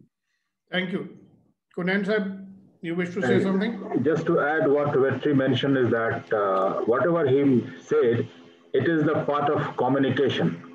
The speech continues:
Speaker 2: What he is requesting is basically all of us to communicate while being present here. So that's the first lesson we should learn, that if we are available here,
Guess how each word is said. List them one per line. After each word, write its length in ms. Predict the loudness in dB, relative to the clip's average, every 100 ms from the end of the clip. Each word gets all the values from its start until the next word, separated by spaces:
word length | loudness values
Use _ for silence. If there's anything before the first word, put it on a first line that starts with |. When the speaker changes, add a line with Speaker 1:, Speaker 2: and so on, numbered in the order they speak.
| -20 -20 _ -2
Speaker 2:
What 180 | 0 2
he 60 |
is 140 | 2 2
requesting 420 | 2 0 0 0
is 120 | 2
basically 720 | 2 2 0 2 2 2 0 -4 -10
all 160 | -2 0
of 120 | 0 0
us 200 | -2 0
to 160 | -2
communicate 800 | 0 0 2 2 2 2 2 0
while 420 | 2 2 2 0
being 340 | 2 2 2 2
present 340 | 0 2 2
here. 320 | 2 2 2 -4 -18 _ _ _
So 140 | 2
that's 200 | 4 2
the 200 | 2 2 0
first 240 | 0 0
lesson 320 | 0 2 2
we 100 | 2
should 200 | 2 2
learn, 360 | 2 0 0 -2 -6 -14 -6
that 300 | -2 -2 0
if 180 | 0 0
we 120 | 0
are 240 | 0 0
available 360 | 2 2 2 2
here, 440 | 4 2 2 -2